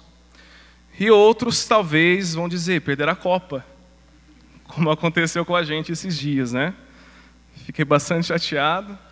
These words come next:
Não sei se você se compadeceu, mas eu confesso que fiquei chateado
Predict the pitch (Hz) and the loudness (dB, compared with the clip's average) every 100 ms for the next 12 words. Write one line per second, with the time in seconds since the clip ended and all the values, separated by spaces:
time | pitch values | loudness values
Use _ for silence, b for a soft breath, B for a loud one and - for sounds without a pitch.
0 | - _ _ _ _ _ _ _ _ _ | -20 _ _ _ _ _ _ _ _ _
1 | _ - - 139 151 143 143 147 147 147 | _ -14 -6 0 2 2 2 2 2 0
2 | 151 147 147 143 135 - 151 190 196 - | -2 0 2 2 0 -2 -2 -4 -12 -20
3 | B B B B B B - 143 147 156 | B B B B B B -8 2 4 4
4 | 165 160 165 165 175 180 170 170 170 165 | 4 4 6 4 2 -2 -4 -2 0 0
5 | 170 - 185 160 196 208 208 | -2 -2 0 2 4 2 -2